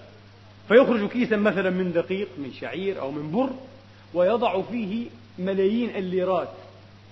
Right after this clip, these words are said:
يضع المال فيه، في كيس الشعير عشرة مليون، عشرين، ثلاثين، خمسين مليون،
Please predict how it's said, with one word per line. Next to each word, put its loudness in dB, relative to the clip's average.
يضع -4
المال 2
فيه، -2
في -2
كيس 4
الشعير 0
عشرة 6
مليون، 0
عشرين، 0
ثلاثين، -2
خمسين 2
مليون، 8